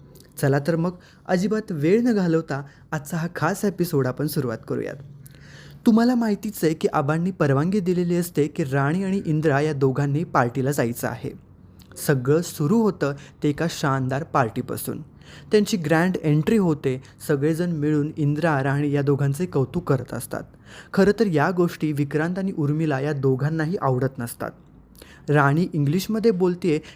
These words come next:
हे ऐकून त्या दोघांना आश्चर्याचा धक्का बसतो. ज्यावेळेला सगळे जेवायला बसलेले असतात,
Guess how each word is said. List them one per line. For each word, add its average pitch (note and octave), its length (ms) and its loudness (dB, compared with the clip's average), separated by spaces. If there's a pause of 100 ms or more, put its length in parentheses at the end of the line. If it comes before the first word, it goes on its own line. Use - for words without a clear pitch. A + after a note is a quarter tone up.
(120)
हे G#3+ 100 4
ऐकून E3 320 0
त्या E3+ 140 -4
दोघांना D3 460 -2
आश्चर्याचा C3+ 460 0
धक्का C#3+ 320 0
बसतो. B2 480 -6 (520)
ज्यावेळेला D3 440 4
सगळे D3+ 340 0
जेवायला C3+ 420 -2
बसलेले F3 420 -2
असतात, D#3 320 -2